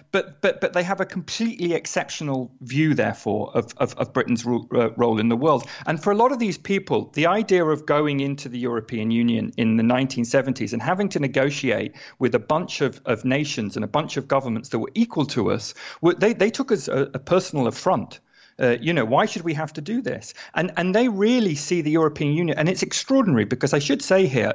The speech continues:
you know, I'm not the greatest fan in the world of the European Union. There's lots and lots of problems with it,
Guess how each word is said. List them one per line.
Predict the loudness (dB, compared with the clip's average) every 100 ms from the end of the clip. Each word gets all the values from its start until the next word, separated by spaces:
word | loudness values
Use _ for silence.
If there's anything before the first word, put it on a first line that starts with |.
| 0
you | 0
know, | 2 2
I'm | 2 4
not | 2 0 -12 -8
the | -4
greatest | 0 0 0 -4 -6
fan | -4 -2 0
in | 0
the | 0
world | 0 0 0
of | -4
the | -2
European | 0 0 2 4
Union. | 4 4 4
There's | 4 2
lots | 4 6 4 2 0
and | 4
lots | 2 2
of | -2
problems | 2 2 2 2
with | 0
it, | 0